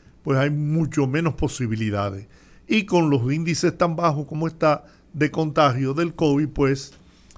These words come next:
uno siente ya, eh, más tranquilidad y seguridad. Pero sí hay que hacer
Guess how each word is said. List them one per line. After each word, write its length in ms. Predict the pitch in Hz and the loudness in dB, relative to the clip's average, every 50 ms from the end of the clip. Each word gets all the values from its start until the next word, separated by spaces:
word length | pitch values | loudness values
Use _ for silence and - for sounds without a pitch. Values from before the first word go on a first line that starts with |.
| - - | -8 -2
uno 240 | - 170 170 170 - | 0 2 2 2 -2
siente 480 | - - 160 156 165 160 156 160 147 | -2 -2 -2 -2 -2 -2 -2 -2 0
ya, 360 | 135 131 131 131 131 131 131 - - - _ - - _ - | 2 2 2 2 2 0 -2 -8 -16 -20 _ -20 -20 _ -6
eh, 160 | 139 131 127 | -4 -2 -2
más 600 | 120 123 127 135 120 127 147 165 156 - - - | -2 -4 -6 -6 -2 0 2 2 2 0 -4 -2
tranquilidad 600 | - 160 143 131 - 135 131 120 120 113 123 131 | -2 0 0 0 -2 -2 -2 0 0 0 0 0
y 80 | 131 120 | 0 -2
seguridad. 600 | - - 135 113 113 110 110 101 95 90 - - _ _ - - - - - - - - _ - - _ _ - | -2 -2 -2 -2 -2 -4 -4 -4 -6 -8 -10 -14 _ _ -20 -20 -20 -20 -20 -20 -20 -20 _ -20 -20 _ _ 4
Pero 260 | 156 156 143 143 123 | 4 6 6 6 4
sí 400 | - - 214 240 254 269 - - _ _ _ _ _ _ _ _ _ _ _ _ _ _ _ _ _ _ | 2 0 2 2 2 0 -2 -8 _ _ _ _ _ _ _ _ _ _ _ _ _ _ _ _ _ _
hay 200 | - - 151 165 | 2 4 4 4
que 120 | 151 - 170 | 4 2 0
hacer 420 | 143 - - 165 165 165 170 | 0 2 2 2 2 2 0